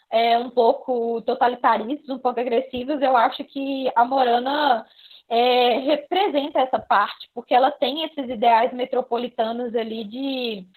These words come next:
bem radical e de focar em objetivos concretos e não se importar com quem tá no meio do caminho e tal.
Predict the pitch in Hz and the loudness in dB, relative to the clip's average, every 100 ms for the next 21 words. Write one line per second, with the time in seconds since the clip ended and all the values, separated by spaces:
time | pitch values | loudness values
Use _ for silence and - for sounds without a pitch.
0 | - 208 277 370 320 294 320 - 233 214 | -10 -4 -4 -4 -2 -2 -4 -6 -2 2
1 | 269 311 269 254 202 220 226 208 202 - | 4 4 0 -4 -10 -10 -8 -10 -4 0
2 | 247 247 233 254 240 240 233 254 240 226 | 0 0 -2 -2 -4 -6 -6 -6 -6 -8
3 | - 247 240 226 208 254 302 254 262 233 | -8 -8 -2 0 4 2 0 -4 -2 -4
4 | 247 254 247 262 - - 254 240 233 233 | -6 -4 -2 0 -2 -2 -8 -6 -2 -2
5 | 226 240 - 277 226 247 311 262 240 - | -4 -6 -4 -4 -4 -6 -6 -6 -8 -6
6 | 208 | -6